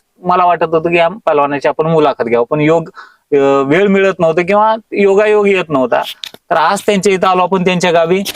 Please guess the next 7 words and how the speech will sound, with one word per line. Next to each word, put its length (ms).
कापरेवाडीला. 680
तर 100
त्यांच्या 420
घरी 180
आल्यानंतर 640
जी 120
पहलवानांची 540